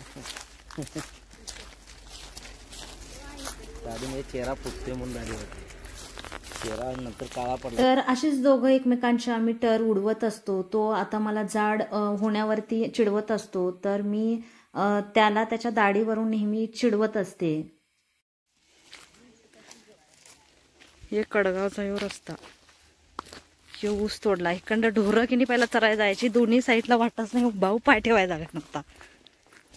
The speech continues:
Speaker 2: एवढं,
Speaker 1: माहितच आहे की, सगळ्याच
Speaker 2: एवढं
Speaker 1: पान-,
Speaker 2: केक.
Speaker 1: सगळ्याच पांदी उगीच शौचालय दिले होय.
Speaker 2: चाललाव कुणीकडं भाऊ? शेतात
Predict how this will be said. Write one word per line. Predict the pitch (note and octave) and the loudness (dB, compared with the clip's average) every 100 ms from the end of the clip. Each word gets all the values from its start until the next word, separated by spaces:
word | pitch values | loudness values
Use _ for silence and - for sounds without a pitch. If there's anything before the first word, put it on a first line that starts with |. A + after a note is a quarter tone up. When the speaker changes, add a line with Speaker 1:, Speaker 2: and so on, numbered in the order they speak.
| - G3 | -2 4
Speaker 2:
एवढं, | G#3+ A3 - | 6 4 2
Speaker 1:
माहितच | B2 - - | -4 -12 -12
आहे | |
की, | - - - | -14 -18 -14
सगळ्याच | - A3 | 2 6
Speaker 2:
एवढं | A#3 A#3 | 8 10
Speaker 1:
पान-, | C#4+ C#4 | 6 6
Speaker 2:
केक. | B3 - - - - - - - | 2 2 -14 -20 -20 -20 -20 -18
Speaker 1:
सगळ्याच | D3 C#3 E3 | -14 -12 -12
पांदी | - E3+ D3 C#4 C#4 C4+ C#4 C#4 C#4+ D4+ B3 C4+ C4 C4+ | -12 -10 -8 -8 -10 -14 -14 -14 -14 -14 -14 -14 -10 -8
उगीच | D#3+ F#3 | -8 -8
शौचालय | F#3 - D#3 E3 D3+ | -10 -6 -4 -4 -6
दिले | C#3 B2+ | -6 -8
होय. | C#3 D#3 - - - _ - - - - - _ - - - _ _ _ A3+ A3+ - - - - - - - A3+ A#3+ - - | -8 -10 -14 -20 -20 _ -20 -20 -20 -20 -20 _ -20 -20 -20 _ _ _ -20 -20 -20 -18 -18 -16 -16 -14 -14 -12 -12 -12 4
Speaker 2:
चाललाव | C4 C4 C#4+ | 6 8 6
कुणीकडं | D4+ D4 C#4+ C#4+ | 6 6 6 4
भाऊ? | C4 B3+ C#4+ | 4 2 2
शेतात | D4 B3 - C4 | 2 2 4 4